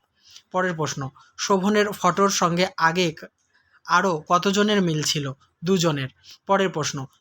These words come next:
"দেখুন, কিছু মনে করবেন না, আপনার সঙ্গে একটু মিল আছে সত্যি।" উক্তিটির বক্তাকে, নায়েব মশাই। নেক্সট প্রশ্ন, "আমাদের এ নিয়ে গোলমাল করতে মানা আছে।" কি নিয়ে গোলমাল করতে মানা আছে?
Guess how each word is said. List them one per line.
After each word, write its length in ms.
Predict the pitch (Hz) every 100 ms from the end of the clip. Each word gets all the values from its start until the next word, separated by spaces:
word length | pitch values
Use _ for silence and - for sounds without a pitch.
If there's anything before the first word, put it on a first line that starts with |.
| -
"দেখুন, 380 | 170 180 233 240 -
কিছু 260 | - 196 208
মনে 240 | 180 170
করবেন 340 | 175 175 160 151
না, 200 | 143 135 - - _ _ -
আপনার 400 | 170 170 190 196
সঙ্গে 380 | - 180 180
একটু 340 | 175 185 - 196
মিল 300 | 180 190 196 -
আছে 280 | 165 -
সত্যি।" 460 | 180 165 156 - 143 -
উক্তিটির 380 | 180 - 202 208
বক্তাকে, 560 | 175 - - 156 143 143 -
নায়েব 280 | 170 175 160
মশাই। 360 | 147 139 147 135 - - - 208
নেক্সট 240 | 214 -
প্রশ্ন, 340 | 165 - 143 -
"আমাদের 400 | - 180 185 208 214 208
এ 140 | 185
নিয়ে 280 | 202 180 160
গোলমাল 500 | 160 175 175 185 196 -
করতে 360 | 180 165 202 208 -
মানা 280 | 160 160 156
আছে।" 260 | 139 -
কি 200 | 143 202
নিয়ে 200 | 208 208
গোলমাল 380 | 185 175 170 175
করতে 300 | 170 160 220
মানা 260 | 202 151 151
আছে? 340 | 147 - 139